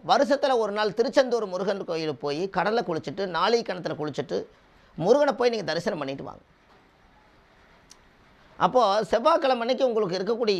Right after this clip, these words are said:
யோக பாவம் என்ன அப்படின்னு கேட்டிங்கன்னா, ஒரு புத்து கண்ணுக்குள்ள செவ்வாய்னா புத்து, அந்த புத்து வந்து செம்மண்ணு, அந்த கரையான் புத்துக்கு பக்கத்துல பச்சரிசி மாவை கொண்டு போய் புத்து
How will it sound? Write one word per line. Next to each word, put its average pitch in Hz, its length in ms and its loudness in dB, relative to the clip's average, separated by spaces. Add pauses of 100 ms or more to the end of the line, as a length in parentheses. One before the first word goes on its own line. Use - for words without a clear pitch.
யோக 202 140 4 (100)
பாவம் 185 220 2
என்ன 190 120 -2
அப்படின்னு 156 260 -6
கேட்டிங்கன்னா, 139 400 -4 (1300)
ஒரு 214 220 6 (880)
புத்து 254 300 2
கண்ணுக்குள்ள 226 440 2 (320)
செவ்வாய்னா 262 520 4 (280)
புத்து, 190 280 -4 (800)
அந்த 196 140 2 (100)
புத்து 240 240 0
வந்து 277 220 2
செம்மண்ணு, 214 440 0 (580)
அந்த 196 160 0 (120)
கரையான் 277 440 4
புத்துக்கு 202 360 -2
பக்கத்துல 208 360 -2 (500)
பச்சரிசி 269 540 4
மாவை 240 300 0
கொண்டு 202 220 -4
போய் 240 220 2
புத்து 208 200 -4